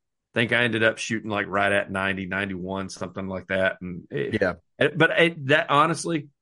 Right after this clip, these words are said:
Speaker 1: I don't know how it wasn't a hundred and five because
Speaker 2: <laughs>
Speaker 1: I just, I don't know that I hit a good shot all day. And that, that was frustrating. But even sometimes when I thought it was good, the wind would knock it down and kill it.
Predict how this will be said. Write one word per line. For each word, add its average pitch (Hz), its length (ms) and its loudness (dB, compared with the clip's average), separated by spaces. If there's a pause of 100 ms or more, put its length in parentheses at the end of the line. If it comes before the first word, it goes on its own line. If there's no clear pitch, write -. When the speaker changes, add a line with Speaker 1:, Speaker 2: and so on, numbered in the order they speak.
(200)
Speaker 1:
I 143 120 4
don't 147 180 6
know 120 140 6
how 120 200 4
it 110 40 2
wasn't 113 180 0
a 95 40 -4
hundred 101 260 -2
and 87 80 -16
five 90 400 -6 (480)
because 104 580 2 (220)
Speaker 2:
<laughs> - 220 -12
Speaker 1:
I 131 120 4
just, 139 240 0 (260)
I 123 120 4
don't 156 220 0
know 127 300 4
that 123 120 4
I 113 100 4
hit 117 160 -2
a 104 60 2
good 101 280 -6
shot 101 400 -2
all 92 220 0
day. 85 200 -8 (340)
And 107 340 -2
that, 117 260 2
that 123 160 2
was 104 140 -4
frustrating. 92 480 -4
But - 140 -2
even 175 200 2
sometimes 147 460 0
when 110 140 -2
I 107 100 -2
thought 135 300 2
it 139 60 2
was 131 160 2
good, 147 300 4 (200)
the 107 80 0
wind 131 260 4
would 107 140 0
knock 113 220 0
it 101 80 -2
down 104 180 0
and 87 100 -10
kill 90 240 -6
it. - 60 -16